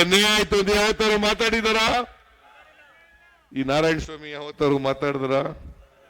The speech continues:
ಆ? ಕಾರಜೋಳ ಯಾವತ್ತಾರು ಮಾತಾಡಿದಾರ? ಮತ್ತೆ ಯಾಕೆ ಓಟ್ ಕೊಡ್ಬೇಕು ಅವ್ರಿಗೆ? ಏನ್ ಇವ್ರು ನರೇಂದ್ರ ಮೋದಿ ಅವ್ರು ಕಂಡ್ರೆ ಗಡಗಡ, ಗಡಗಡ, ಗಡಗಡ ಅಂತ ನಡುಕ್ತಾರೆ.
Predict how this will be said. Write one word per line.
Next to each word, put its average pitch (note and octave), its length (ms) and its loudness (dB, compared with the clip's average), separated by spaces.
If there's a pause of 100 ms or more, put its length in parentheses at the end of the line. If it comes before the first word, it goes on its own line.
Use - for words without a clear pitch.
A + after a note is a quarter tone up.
(440)
ಆ? - 20 0 (840)
ಕಾರಜೋಳ D#3+ 420 2 (140)
ಯಾವತ್ತಾರು D#3 380 2 (100)
ಮಾತಾಡಿದಾರ? C#3+ 540 2 (1300)
ಮತ್ತೆ - 280 -16
ಯಾಕೆ F3+ 240 -8
ಓಟ್ D#3 180 -6
ಕೊಡ್ಬೇಕು D3+ 380 -12
ಅವ್ರಿಗೆ? D3+ 200 -16 (1500)
ಏನ್ G3+ 340 2
ಇವ್ರು G3 180 4 (160)
ನರೇಂದ್ರ G3 380 2
ಮೋದಿ G3 200 4
ಅವ್ರು G3 160 2
ಕಂಡ್ರೆ F3+ 320 -2
ಗಡಗಡ, C#3 300 -4 (760)
ಗಡಗಡ, D3 300 -6 (920)
ಗಡಗಡ D3 280 -2 (220)
ಅಂತ C#3 120 -6 (120)
ನಡುಕ್ತಾರೆ. A#2 440 -4